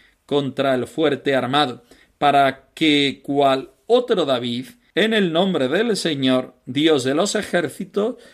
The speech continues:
libere a Israel del inveterado oprobio de los enemigos. San Francisco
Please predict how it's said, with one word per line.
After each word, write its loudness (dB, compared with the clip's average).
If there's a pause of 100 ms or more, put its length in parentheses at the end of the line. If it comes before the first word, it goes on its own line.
(140)
libere 2
a 4
Israel 0
del 0 (160)
inveterado 0
oprobio 0
de 0
los -4
enemigos. -4 (140)
San -2
Francisco -6